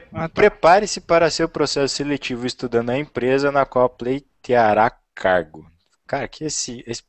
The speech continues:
Speaker 2: essa gramática dele tá excepcional. É, conheça o cargo, suas funções e atribuições. Parta para o abraço. Olha aí, muito bom. Ok.
Speaker 1: Foi, foi um, foi um conselho de coach aqui, cara, viu? Prepare-se para seu processo seletivo.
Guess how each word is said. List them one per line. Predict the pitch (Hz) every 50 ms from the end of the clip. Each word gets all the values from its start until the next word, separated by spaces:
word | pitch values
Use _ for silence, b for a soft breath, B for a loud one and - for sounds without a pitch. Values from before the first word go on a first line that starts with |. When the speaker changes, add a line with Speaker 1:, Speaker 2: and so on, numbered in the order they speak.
| _ -
Speaker 2:
essa | 120 123 - 143
gramática | - 135 117 104 104 107 113 120 - - - 107
dele | 104 113 110 -
tá | - 117 117
excepcional. | 107 101 - - 127 - - - 107 85 78 - B B B B B B B B B B
É, | 120 117 120 127 - _
conheça | - - 160 156 151 170 196 190 - 185
o | 165
cargo, | - - 147 151 160 151 -
suas | - 156 147 -
funções | - 156 143 - - - 139 143 127
e | 131
atribuições. | 135 135 - - 143 135 135 139 135 - - - 92 85 - - _ _ _
Parta | - 120 127 135 - - 147
para | - - - 127 127 127 131
o | 123
abraço. | 104 95 87 80 76 - - - _ -
Olha | 107 120 123 117
aí, | 107 101 98 101 98 - -
muito | - 110 127 - -
bom. | 127 127 123 123 - _ _ _ _ _ _ _ _ _ - -
Ok. | 165 - _ - 135 123 120
Speaker 1:
Foi, | 160 175 175 185 208 220 165
foi | - 175 185
um, | 202 220 226 185
foi | - - 175 196
um | 214 233 233 233 226 220
conselho | - - 208 185 - - 202 214 226
de | 220 277
coach | - - - 214 233 233 - - 175
aqui, | - - 165 151 -
cara, | - 135 131 135 131 131
viu? | 160 185 180 139 - B B B B B B
Prepare-se | 233 226 202 - _ - 277 285 285 240 - - 226
para | - 254 247 240 240 190
seu | 226 233
processo | 220 220 202 - 214 214 190 -
seletivo. | 233 220 202 175 - 185 170 143 131 123 117